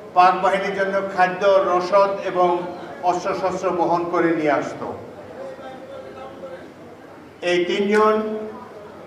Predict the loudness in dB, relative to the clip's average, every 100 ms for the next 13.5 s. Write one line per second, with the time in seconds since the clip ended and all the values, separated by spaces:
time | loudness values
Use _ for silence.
0 | -20 -20 -20 -18 -4 -4 0 2 2 4
1 | 4 4 4 4 2 -4 -10 -14 -16 -18
2 | -20 -20 -20 -20 -18 -18 -20 -20 -18 -12
3 | -6 0 6 8 8 6 4 4 6 6
4 | 4 2 0 2 6 6 4 2 4 6
5 | 6 4 -2 -8 -12 -14 -16 -16 -18 -20
6 | -20 -18 -18 -18 -18 -18 -18 -10 -2 2
7 | 2 2 2 4 2 2 2 4 4 4
8 | 2 0 -2 0 2 2 0 2 2 2
9 | -2 -6 -10 -14 -16 -16 0 0 2 4
10 | 8 10 8 10 8 8 0 -6 -12 -14
11 | -16 -16 -16 -16 -18 -20 -20 -20 -18 2
12 | 6 10 10 10 4 -6 -12 -14 -16 -16
13 | -10 -8 2 6 6